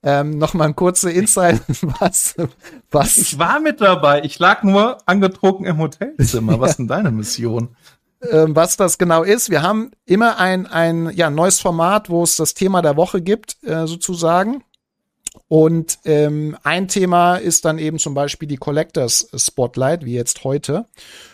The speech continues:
Speaker 1: Und da geht's darum, dass ihr quasi so ein bisschen eure Highlights aus eurer Sammlung vorstellt. Ähm, und ja, letzte Woche hat den Anfang, äh, gemacht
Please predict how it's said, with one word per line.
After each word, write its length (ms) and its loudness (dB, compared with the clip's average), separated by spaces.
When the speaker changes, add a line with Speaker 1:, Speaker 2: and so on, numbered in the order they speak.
Speaker 1:
Und 260 -2
da 220 2
geht's 300 -4
darum, 340 2
dass 220 0
ihr 180 -4
quasi 400 -4
so 80 -6
ein 100 -6
bisschen 340 -6
eure 720 0
Highlights 500 0
aus 160 -8
eurer 300 -4
Sammlung 580 -6
vorstellt. 720 -6
Ähm, 640 -8
und 420 -6
ja, 120 -8
letzte 300 -6
Woche 120 -6
hat 120 -6
den 100 -6
Anfang, 560 -6
äh, 160 -6
gemacht 500 -4